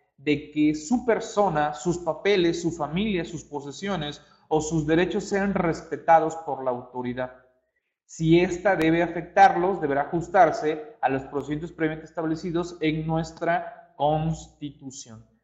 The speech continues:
Un artículo, la verdad, muy claro, muy conciso, elaborado por nuestros compañeros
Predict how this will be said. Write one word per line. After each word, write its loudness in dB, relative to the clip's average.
Un -4
artículo, 2
la 6
verdad, 2
muy 0
claro, 6
muy 0
conciso, -4
elaborado 2
por -2
nuestros -20
compañeros -6